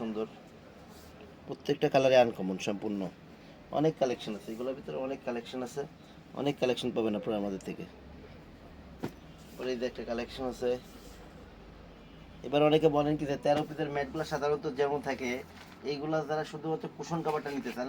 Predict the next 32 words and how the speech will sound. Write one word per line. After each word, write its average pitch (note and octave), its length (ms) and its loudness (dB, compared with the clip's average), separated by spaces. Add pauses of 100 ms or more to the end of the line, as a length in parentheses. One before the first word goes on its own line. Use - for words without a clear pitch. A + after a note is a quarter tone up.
এই B2+ 100 -8
সেটের - 260 -8
কুশন D3 260 -6
কভারগুলাই, A2+ 420 -2 (680)
এগুলা D3+ 280 2
দিয়ে D#3+ 160 0
তেরো D3+ 180 2
পিসের D3 240 0
সেট D3+ 180 2
হয়, D#3 160 4
এইগুলার C#3 300 4
কুশন C3+ 260 -2
কভার, A#2 260 4
এগুলা A2+ 240 2
একটু - 200 -8
ভিআইপি C3 300 4
কোয়ালিটির A#2 400 4
এগুলা, A2+ 220 6 (580)
অনেক C#3+ 220 8
সুন্দর, C#3 280 6 (300)
এগুলো C#3 240 2 (220)
প্যাকেজিং C3 320 4 (100)
করা। A2 160 8 (960)
দেখেন A#2 260 4
এগুলো A#2+ 220 2
অনেক B2+ 120 0 (100)
সুন্দর C3 300 2
এইসব - 180 -12 (760)
কুশন A#2 280 -8
কভারগুলো, G2 380 -10 (1000)
প্রত্যেকটা - 460 -2
কভারই C#3 280 6